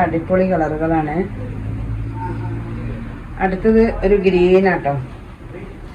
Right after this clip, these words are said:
അപ്പൊ ഓരോ മാക്സി ഞാൻ വിശദമായിട്ട് നിവർത്തി നിങ്ങൾക്ക് കാണിച്ചു തരുന്നുണ്ട്. അത് നിങ്ങൾ വീഡിയോയിൽ കണ്ടതിന് ശേഷം സ്ക്രീൻഷോട്ട് എടുത്ത് വരിക.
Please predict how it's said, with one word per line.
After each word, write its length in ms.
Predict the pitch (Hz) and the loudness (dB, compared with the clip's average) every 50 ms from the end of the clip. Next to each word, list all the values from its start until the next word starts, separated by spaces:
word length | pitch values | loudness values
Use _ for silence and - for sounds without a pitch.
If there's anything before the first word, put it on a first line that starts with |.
| - - - - - - 135 127 120 - - - - - - - - - - 175 165 156 160 165 - - - - - - | -16 -16 -16 -16 -16 -14 -12 -12 -10 -10 -10 -12 -12 -12 -12 -12 -12 -10 -10 -10 -10 -8 -8 -6 -6 -6 -8 -10 -10 -8
അപ്പൊ 120 | 196 - 208 202 202 | -2 2 4 6 8
ഓരോ 180 | 202 208 226 247 262 269 254 | 8 8 8 6 6 6 8
മാക്സി 320 | 226 214 220 220 - 247 233 220 | 6 6 4 4 2 4 4 6
ഞാൻ 100 | 214 214 220 208 | 6 4 4 2
വിശദമായിട്ട് 600 | 202 - 202 202 208 208 208 214 220 220 226 240 220 202 | 2 0 -2 0 2 4 6 6 4 4 2 2 2 2
നിവർത്തി 380 | 185 185 180 180 - - 233 | 2 2 0 0 0 -2 -2
നിങ്ങൾക്ക് 280 | 233 214 214 208 202 196 202 | 0 0 0 0 0 0 0
കാണിച്ചു 300 | 185 175 175 180 - 233 | 2 2 2 2 4 4
തരുന്നുണ്ട്. 420 | 208 180 180 175 175 160 165 175 208 220 - - - - - - - - - - - - - - - - - - - - - - - - - - - - - - - | 4 6 4 2 2 2 2 2 2 0 -6 -14 -16 -14 -12 -14 -14 -14 -14 -16 -16 -16 -14 -14 -16 -16 -16 -18 -20 -20 -18 -18 -18 -18 -18 -18 -18 -18 -12 -6 -4
അത് 80 | 196 190 208 | 0 2 2
നിങ്ങൾ 180 | 220 220 220 226 226 208 | 4 4 4 4 4 4
വീഡിയോയിൽ 380 | 208 214 226 220 247 247 254 254 254 240 214 | 6 6 6 4 4 4 4 4 4 6 6
കണ്ടതിന് 420 | 202 196 196 214 226 247 262 269 262 - | 6 6 6 6 6 6 4 4 4 2
ശേഷം 400 | 214 202 202 220 220 - 262 262 269 247 - | 4 4 4 4 2 2 0 0 0 0 0
സ്ക്രീൻഷോട്ട് 520 | - 190 180 185 185 - 214 214 202 196 202 | 0 2 2 2 2 2 0 0 0 0 -2
എടുത്ത് 200 | 165 - - 175 156 | -4 -4 -2 0 2
വരിക. 200 | 147 135 143 143 | 2 2 0 -2